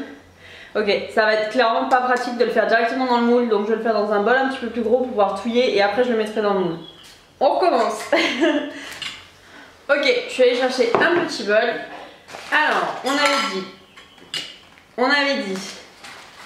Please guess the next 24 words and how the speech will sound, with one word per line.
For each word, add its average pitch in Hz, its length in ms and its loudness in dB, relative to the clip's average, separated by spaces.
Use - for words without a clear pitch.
Hop... 135 720 -6
Je - 160 -10
sais 233 160 -2
pas 233 140 2
trop 285 340 -2
quelle 240 240 2
est 240 60 4
la 226 100 4
quantité 240 600 -4
exacte, 220 520 -2
bah 196 160 0
après 196 180 -4
on 240 40 -2
verra, 226 240 2
hein. 254 100 2
De 240 60 0
toute - 80 -10
manière 226 240 0
ça 247 160 0
va 208 80 2
dépendre 247 420 0
aussi 226 240 -6
de, 220 80 0
de, 190 880 0